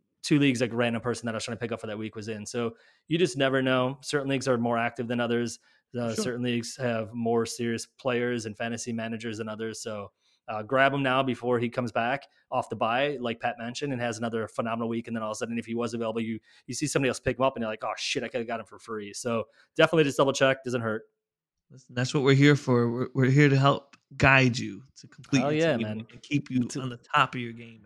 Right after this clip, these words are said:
Speaker 2: every week.
Speaker 1: to, to dynasty shit, man. So, uh, all right, dude,
Speaker 2: Rock.
Speaker 1: I love it. So that was the, that was the waiver pickups of the week.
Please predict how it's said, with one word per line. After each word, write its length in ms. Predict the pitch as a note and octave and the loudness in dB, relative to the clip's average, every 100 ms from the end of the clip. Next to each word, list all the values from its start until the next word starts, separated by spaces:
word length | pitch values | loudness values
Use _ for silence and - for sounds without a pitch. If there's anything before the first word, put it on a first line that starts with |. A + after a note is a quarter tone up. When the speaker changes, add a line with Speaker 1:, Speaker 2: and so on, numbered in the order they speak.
| A2+ | -20
Speaker 2:
every 200 | A#2+ A#2 | -20 -20
week. 100 | - | -2
Speaker 1:
to, 220 | C#3 B2+ | 2 2
to 180 | C3 B2+ | 2 -2
dynasty 420 | A#2 B2 C3 B2 | 2 0 0 -4
shit, 380 | A2+ - C#3+ - | -4 0 0 0
man. 320 | A2+ A2 A2+ | -6 -6 -6
So, 340 | G2+ A#2 A2 A2+ | -6 -4 -2 -2
uh, 240 | A2 A2 | -2 -2
all 120 | A#2 E3 | 2 4
right, 240 | F3+ C#3+ | 4 4
dude, 100 | C#3+ | 4
Speaker 2:
Rock. 80 | D#3+ | 6
Speaker 1:
I 40 | |
love 200 | D#3 F#3 | 8 8
it. 180 | B2+ C3+ | 6 2
So 280 | - C3 C3 | 6 8 8
that 120 | D3 | 8
was 180 | E3 D3+ | 6 4
the, 220 | D#3+ D3 C3 | 4 4 2
that 100 | D3+ | 0
was 100 | C#3+ | 2
the 60 | |
waiver 180 | D#3 C#3+ | 0 2
pickups 320 | D#3 D#3 - | -2 -2 -2
of 40 | C#3+ | 2
the 60 | |
week. 320 | C#3 C#3+ C#3+ | 4 4 0